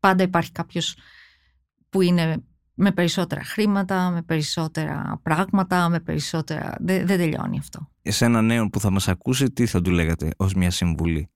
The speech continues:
Speaker 2: Η
Speaker 1: Αυτά
Speaker 2: πρώτη.
Speaker 1: τα δύο πράγματα, δηλαδή να, να επιλέξει, να είναι κοντά στον εαυτό του, στον πυρήνα του. Δηλαδή, σε αυτό που είναι πραγματικά, αφού το ανακαλύψει,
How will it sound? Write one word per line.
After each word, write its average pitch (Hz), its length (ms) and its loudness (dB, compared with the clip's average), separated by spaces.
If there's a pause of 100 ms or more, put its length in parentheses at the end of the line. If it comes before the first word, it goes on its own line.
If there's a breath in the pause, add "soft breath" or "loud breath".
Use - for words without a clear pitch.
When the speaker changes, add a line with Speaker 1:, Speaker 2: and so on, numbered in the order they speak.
(100)
Speaker 2:
Η 104 140 0
Speaker 1:
Αυτά 98 140 4
Speaker 2:
πρώτη. 320 120 4
Speaker 1:
τα 294 120 4
δύο 254 240 4
πράγματα, 190 560 0
δηλαδή 175 240 0
να, 196 300 0
να 180 400 2
επιλέξει, 180 1000 -2
να 185 180 2
είναι 208 140 4
κοντά 220 220 2
στον 220 180 2
εαυτό 196 460 0
του, 156 200 -6
στον 175 180 -2
πυρήνα 180 520 4
του. 143 240 -10 (460)
Δηλαδή, 180 500 0 (320)
σε - 180 -4
αυτό 214 200 0
που 226 100 2
είναι 226 160 8
πραγματικά, 190 640 2
αφού 165 340 -2
το 180 100 -2
ανακαλύψει, 160 1000 -2